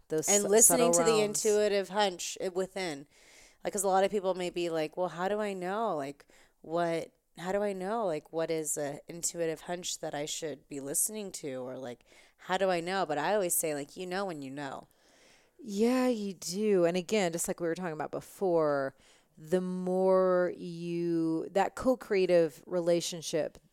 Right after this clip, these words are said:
Speaker 1: that you begin to develop between yourself and God, Source, and Mother Gaia, you know, whoever you're directly re-, relating with and talking to, um,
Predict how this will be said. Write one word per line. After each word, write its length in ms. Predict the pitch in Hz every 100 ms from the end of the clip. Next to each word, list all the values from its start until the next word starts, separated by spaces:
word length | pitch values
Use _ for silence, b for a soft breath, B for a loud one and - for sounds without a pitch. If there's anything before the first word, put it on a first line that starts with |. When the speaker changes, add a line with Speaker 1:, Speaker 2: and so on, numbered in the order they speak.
| _ -
Speaker 1:
that 240 | 156 165
you 160 | - 170
begin 300 | 156 160 160
to 120 | 165
develop 420 | 160 151 160 156 147
between 260 | - 165
yourself 560 | 151 147 - 147 143 -
and 280 | 143 143 135 b b b b -
God, 460 | 175 160 156 156 -
Source, 580 | - 160 151 147 -
and 420 | 147 143 143 - - _ _
Mother 320 | - 170 165 156
Gaia, 480 | 156 151 151 151 170 - -
you 100 | 160
know, 80 |
whoever 300 | 160 190 160 170
you're 360 | 156 160 156
directly 400 | - 151 139 156
re-, 180 | 143 139
relating 680 | - 139 151 156 170 165 143 185
with 260 | 156 147
and 140 | 147 139
talking 420 | 170 160 180 151
to, 400 | - 143 139 135 - b b b b
um, 560 | 185 175 160 156 147